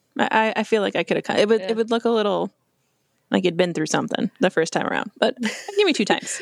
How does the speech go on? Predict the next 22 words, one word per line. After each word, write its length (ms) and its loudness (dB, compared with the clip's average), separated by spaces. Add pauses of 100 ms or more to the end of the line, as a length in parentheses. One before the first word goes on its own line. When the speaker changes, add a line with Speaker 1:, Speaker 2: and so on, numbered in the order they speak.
(100)
Speaker 2:
<laughs> 100 -14
You, 260 4
two 200 0
times 360 0
and 100 -6
you'd 180 -4
perfect 480 0
it, 160 0
yeah. 320 0
Speaker 1:
<laughs> 40 -20 (1700)
Uh, 600 2
well, 260 4 (800)
speaking 220 4 (100)
Speaker 2:
Anyway. 120 2
Speaker 1:
of 60 -8
people 580 2
and 220 -6
getting 240 2
together 680 2
and 320 -4 (340)
all 160 2
that, 260 0